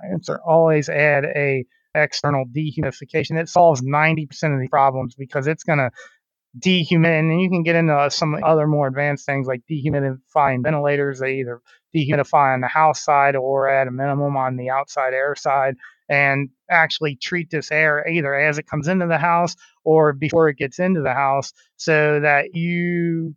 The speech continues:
can handle that load. Because what ends up happening is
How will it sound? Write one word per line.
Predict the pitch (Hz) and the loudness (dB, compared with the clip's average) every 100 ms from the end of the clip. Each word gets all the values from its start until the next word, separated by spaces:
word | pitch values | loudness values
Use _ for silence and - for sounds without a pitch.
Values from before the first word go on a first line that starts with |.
| - | -6
can | 160 147 143 143 151 _ _ - | -4 -2 -2 -4 -8 _ _ -2
handle | 185 185 175 160 143 | 2 2 4 2 2
that | 147 143 147 _ _ | 4 4 0 _ _
load. | 165 151 185 185 151 | -2 4 6 4 0
Because | 151 - 143 139 - _ _ - | -6 -4 -2 -2 -8 _ _ 0
what | 190 | 2
ends | 190 175 | 2 2
up | 151 | -2
happening | 139 185 185 170 151 | 2 2 2 0 0
is | 143 143 139 135 | 0 0 -2 -6